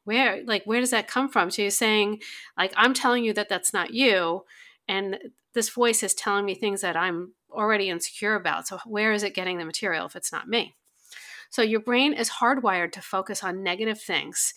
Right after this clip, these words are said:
And the reason it's hardwired to do this is it's meant to keep you safe and alive. So when anyone in your life, either a parent, friend, sibling, teacher, boss,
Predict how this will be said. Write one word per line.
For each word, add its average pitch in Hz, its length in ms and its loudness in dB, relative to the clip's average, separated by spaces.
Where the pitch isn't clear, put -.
And 202 120 -2
the 214 60 4
reason 247 280 4
it's 226 180 2
hardwired 208 380 4
to 190 80 -12
do 320 160 2
this 196 220 2
is - 320 -6
it's - 260 0
meant 214 320 2
to 190 280 0
keep 226 260 -4
you 190 60 -6
safe - 380 0
and 185 140 -12
alive. 190 680 -4
So 220 340 2
when 233 280 0
anyone 277 380 4
in 226 120 2
your 180 160 -2
life, 165 300 0
either 170 180 -6
a 175 60 -10
parent, 226 400 0
friend, 196 380 -2
sibling, 196 440 -2
teacher, 190 380 -6
boss, 170 540 2